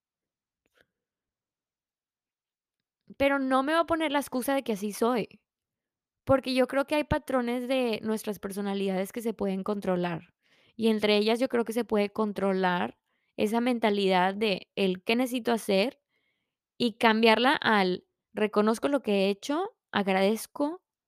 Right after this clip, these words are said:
y con eso voy a hacer lo que se viene. Qué difícil, qué difícil, de verdad. Es como un peso, es un peso y ahorita me estoy tratando de quitar ese peso de la espalda.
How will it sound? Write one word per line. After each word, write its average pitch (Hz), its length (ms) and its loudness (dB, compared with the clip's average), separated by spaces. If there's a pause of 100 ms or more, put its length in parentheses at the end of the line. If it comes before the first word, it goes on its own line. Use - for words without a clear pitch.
(760)
y 247 180 0
con 240 280 2
eso 320 540 4
voy 208 300 2
a 208 60 4
hacer 208 220 -2
lo 190 120 -2
que 180 120 -6
se - 120 -8
viene. - 380 -10 (4000)
Qué 247 120 4
difícil, 208 520 2
qué 196 120 0
difícil, 190 420 -2
de 190 100 0
verdad. 190 340 -2
Es 208 200 -2
como 254 240 -4
un 302 120 -4
peso, 180 580 -2
es 208 160 -6
un 233 160 -4
peso 254 480 2
y 202 120 0
ahorita 190 280 0
me 226 120 0
estoy 202 260 -4
tratando 202 420 -2
de 196 160 -2
quitar 214 460 -4
ese 226 180 -6
peso 196 240 -4
de 202 80 -2
la 190 100 -4
espalda. 180 580 -6